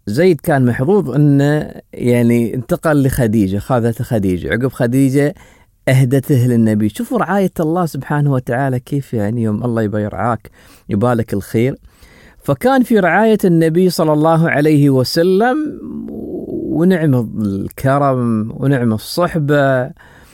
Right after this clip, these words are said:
يعني ي-، يتمنى كبار القوم من المسلمين أن يكون خادم تحت ريل، ينظف ريل النبي صلى الله عليه وسلم.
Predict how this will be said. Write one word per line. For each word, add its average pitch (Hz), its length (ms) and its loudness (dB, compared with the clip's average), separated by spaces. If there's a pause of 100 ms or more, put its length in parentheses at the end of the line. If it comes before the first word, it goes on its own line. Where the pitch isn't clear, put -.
(540)
يعني 156 540 2
ي-، 139 840 -2
يتمنى 185 640 2
كبار 214 460 2
القوم 185 640 2
من 123 260 0
المسلمين 165 600 0
أن 147 160 2
يكون 143 280 -2
خادم 160 800 0 (400)
تحت 135 400 -4
ريل، 151 460 2
ينظف 139 500 -4
ريل 220 260 2
النبي 117 420 2
صلى 113 200 -4
الله 104 340 -2
عليه 101 300 -2
وسلم. 92 480 -6